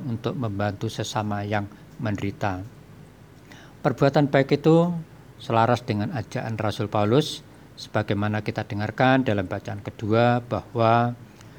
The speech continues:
sebagai pengikut Kristus, hendaknya kita juga mau menunjukkan kasih kita dalam hal saling membantu. Saudara-saudari yang terkasih, memang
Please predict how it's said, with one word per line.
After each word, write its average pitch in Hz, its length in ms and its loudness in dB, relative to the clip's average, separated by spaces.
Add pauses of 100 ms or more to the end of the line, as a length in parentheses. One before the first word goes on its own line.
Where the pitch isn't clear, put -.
(140)
sebagai - 480 -4
pengikut 113 560 -2
Kristus, 139 640 -2 (240)
hendaknya 107 480 -2
kita 139 320 0
juga 120 320 2
mau 117 320 4
menunjukkan 117 720 -4
kasih 147 240 2
kita 131 480 0 (480)
dalam 104 320 0
hal 117 320 4
saling 107 480 -2 (160)
membantu. 98 800 -4 (1400)
Saudara-saudari 143 640 6
yang 135 80 2
terkasih, 135 560 0 (560)
memang 127 480 2